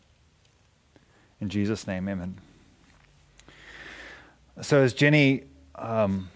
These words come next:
kicked us off last week in this season, we are spending Advent thinking deeply about this idea of what happens when heaven meets earth, what happens when God draws near to us. And God draws near to heal us. He comes near to embrace us.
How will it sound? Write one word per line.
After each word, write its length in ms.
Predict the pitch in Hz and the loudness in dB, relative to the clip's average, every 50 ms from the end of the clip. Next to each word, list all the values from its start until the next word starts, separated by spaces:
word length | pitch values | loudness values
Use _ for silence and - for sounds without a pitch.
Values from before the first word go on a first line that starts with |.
| _ - _ _ _ - | _ -20 _ _ _ -6
kicked 220 | - - 139 - 143 | -2 -2 0 2 0
us 100 | 123 - | 2 4
off 240 | 143 131 120 - - | 4 4 4 6 6
last 280 | 127 120 120 - - | 4 4 4 2 2
week 200 | 131 135 120 - | 2 2 2 4
in 80 | 131 117 | 4 4
this 140 | 113 101 - | 4 2 0
season, 440 | - - 135 127 113 123 120 117 | 0 2 2 2 4 2 2 4
we 200 | 110 120 123 127 | 4 4 6 6
are 400 | 123 120 117 113 113 117 98 85 - - _ _ | 6 8 8 6 6 4 0 -4 -16 -20 _ _
spending 440 | - - _ 151 139 139 131 123 | -16 0 _ 4 4 4 4 6
Advent 460 | 120 117 123 123 113 117 113 123 110 - | 6 6 6 6 4 2 0 0 -2 -2
thinking 640 | - 135 131 - - 131 123 120 117 123 104 117 | -2 -2 -2 0 0 2 4 4 2 2 -2 -6
deeply 380 | 117 - 120 120 117 - 131 120 | -2 0 0 0 2 4 2 4
about 240 | 110 110 110 107 - | 6 6 4 4 4
this 160 | 117 101 - | 0 2 4
idea 400 | 117 113 104 110 113 110 110 113 | 4 4 4 4 4 4 4 4
of 80 | 101 104 | 4 2
what 140 | 127 127 | 2 2
happens 500 | - - 123 127 - - 127 120 117 104 | 2 2 2 2 4 4 2 2 2 0
when 100 | 110 113 | 0 -2
heaven 460 | 104 107 113 110 110 113 113 110 104 - - - - - - - - _ _ - | 2 2 2 2 2 2 2 0 -2 -4 -12 -20 -20 -20 -20 -20 -20 _ _ 0
meets 240 | 120 113 101 - | 0 0 2 4
earth, 500 | 123 117 113 117 117 110 - - - - - | 2 2 4 2 -2 -6 -10 -20 -20 -16 -10
what 100 | - 117 | -4 0
happens 320 | 117 123 131 - 131 117 107 | 2 2 4 4 2 2 2
when 120 | 117 110 | 0 2
God 260 | 101 120 113 113 107 | 4 4 4 4 4
draws 460 | 107 120 110 107 104 95 90 - - _ _ _ _ _ - _ - _ _ | 4 4 4 4 4 0 -4 -10 -14 _ _ _ _ _ -20 _ -20 _ _
near 280 | 127 131 135 143 147 | 2 4 4 4 4
to 120 | 143 151 135 | 4 4 4
us. 440 | 123 123 117 104 - - - - - _ _ _ _ _ _ _ _ - | 4 4 2 0 -4 -10 -12 -14 -18 _ _ _ _ _ _ _ _ 0
And 120 | 139 131 | 4 6
God 200 | 160 156 175 165 | 8 8 8 8
draws 300 | 160 175 160 151 139 120 | 8 8 8 6 6 4
near 240 | 135 151 156 160 165 | 4 4 6 4 4
to 140 | 143 - 131 | 2 0 -4
heal 260 | - - 147 143 131 | 0 4 4 6 6
us. 240 | 127 127 - - - | 6 2 0 -4 -6
He 60 | 131 | -4
comes 400 | - - 135 143 147 139 113 120 | 2 2 2 4 2 0 0 2
near 240 | 143 143 143 143 - | 2 4 4 4 2
to 360 | - - 135 131 127 131 135 | 2 2 2 4 4 2 2
embrace 540 | 123 135 120 107 131 135 139 147 135 - - | 0 0 2 4 6 6 6 6 4 4 4
us. 400 | 151 135 135 123 - - - | 6 6 6 2 0 -8 -12